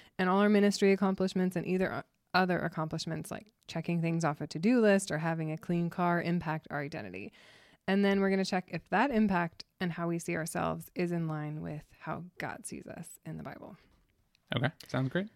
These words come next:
Speaker 1: So first we're gonna <laughs> talk about my problems. Um, <laughs> so it's been a challenge for me to separate, like, my value from my accomplishments my whole life. Like, I really think this year I've made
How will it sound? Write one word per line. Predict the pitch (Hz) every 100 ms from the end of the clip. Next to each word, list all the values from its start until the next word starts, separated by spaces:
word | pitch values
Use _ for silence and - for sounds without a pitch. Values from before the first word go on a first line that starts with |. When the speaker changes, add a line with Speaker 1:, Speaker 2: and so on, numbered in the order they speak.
| _ _ -
Speaker 1:
So | - 226 226 214 -
first | - 233 254
we're | 240
gonna | 214
<laughs> | 175
talk | 180
about | 185 185
my | 180 170
problems. | 165 156 165 160 175 -
Um, | 180 180 190
<laughs> | 196 190 180 - - - - - _ -
so | 214
it's | 233 277
been | - 415
a | 339
challenge | 190 175 208 214 214
for | 214
me | 202 202
to | 202
separate, | 185 175 180 175 175 - _ _ _ _ -
like, | 185 180
my | 175 175
value | 160 156 170 165
from | 170
my | 165
accomplishments | 160 160 156 160 - 160 -
my | 147
whole | - -
life. | - -
Like, | - 175 _ _ _ _
I | 185
really | 180 196 220
think | 220 202 -
this | 175 180 160
year | 156 180
I've | 165 165
made | 165 160 156